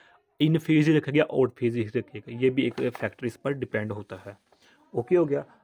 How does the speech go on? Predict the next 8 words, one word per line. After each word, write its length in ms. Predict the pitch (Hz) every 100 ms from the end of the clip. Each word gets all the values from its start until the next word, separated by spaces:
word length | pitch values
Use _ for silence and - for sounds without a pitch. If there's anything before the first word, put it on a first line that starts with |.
| _
अब 180 | 139 143
हम 280 | 151 156 151
मज़ीद 280 | 135 131 151
आगे 180 | 131 131
चलते 300 | 131 113 123
हैं। 240 | 120 151 - - - - - 135
ये 80 | 147
देखिए, 540 | 139 123 131 135 135